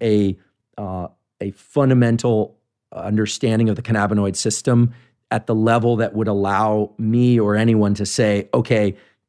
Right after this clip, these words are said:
taking cannabinoid X is good for promoting this type of memory, but it won't impact, uh, forgetting." I don't think we're, we're there yet. And the C B D craze is very interesting. This isn't something I've tracked really carefully, but,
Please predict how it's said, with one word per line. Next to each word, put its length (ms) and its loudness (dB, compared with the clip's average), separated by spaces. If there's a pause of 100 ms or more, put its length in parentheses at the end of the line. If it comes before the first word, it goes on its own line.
(160)
taking 480 0
cannabinoid 760 -2
X 360 -4
is 180 -8
good 320 0
for 160 -6
promoting 680 -2
this 260 -4
type 240 -4
of 80 -6
memory, 380 -2
but 160 -6
it 80 -6
won't 220 -2
impact, 540 -8
uh, 280 -10
forgetting." 560 -10
I 60 2
don't 120 4
think 160 -2
we're, 240 -2
we're 200 -4
there 280 -6
yet. 340 -12 (360)
And 160 4
the 40 2
C 200 0
B 160 2
D 180 4
craze 400 0
is 100 -4
very 220 0
interesting. 540 -4
This 160 -4
isn't 320 -2
something 260 -4
I've 120 -4
tracked 280 -4
really 160 -2
carefully, 460 0
but, 180 -2